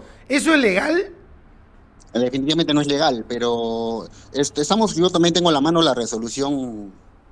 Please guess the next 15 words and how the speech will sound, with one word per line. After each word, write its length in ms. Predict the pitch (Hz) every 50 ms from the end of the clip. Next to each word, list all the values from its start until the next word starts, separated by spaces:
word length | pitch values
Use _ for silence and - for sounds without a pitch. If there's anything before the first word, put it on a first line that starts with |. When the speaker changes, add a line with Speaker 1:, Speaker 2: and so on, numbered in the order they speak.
| - - - - - - - - -
Speaker 2:
eh, 140 | - 110 104
que 120 | - 117
tiene 280 | 110 127 127 127 123 117
el 100 | 117 117
ingeniero, 560 | 110 110 120 127 123 123 117 113 107 104 107 107 107 104 -
el 320 | 117 120 117 117 113 110
regidor 380 | 107 117 113 127 120 123 131 131
Gallardo 380 | 131 135 147 170 180 196 202
y 100 | 185 170
Speaker 1:
Ya. 360 | 160 180 175 190 214 285 - - - - - - -
Speaker 2:
y 100 | - 160
sí, 160 | - 214 214
pues, 200 | 202 202 196 170
es, 120 | 170 160 151
lamentablemente 1300 | 165 151 147 156 156 156 180 175 175 170 175 180 175 160 160 151 147 143 143 139 131 127 120 110 87